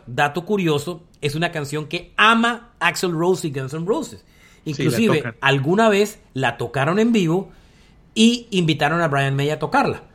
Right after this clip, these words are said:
Speaker 1: Ah, se llama Sail Away, Sweetest, Sweetest Sister.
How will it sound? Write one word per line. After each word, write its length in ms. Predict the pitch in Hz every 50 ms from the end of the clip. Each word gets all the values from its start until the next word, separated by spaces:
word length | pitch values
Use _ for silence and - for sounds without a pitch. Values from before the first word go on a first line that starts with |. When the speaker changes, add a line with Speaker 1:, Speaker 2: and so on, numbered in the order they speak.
| _ - - - _ _ -
Speaker 1:
Ah, 400 | 131 131 123 117 117 113 113 113
se 120 | - 135
llama 160 | 139 143 156 139
Sail 280 | - - 185 185 190
Away, 500 | 196 190 185 185 180 185 190 202 - - - -
Sweetest, 500 | - - - 180 180 175 180 165 165 - - - - - -
Sweetest 360 | - - 185 180 180 175 -
Sister. 420 | - 220 214 - - 123 110 -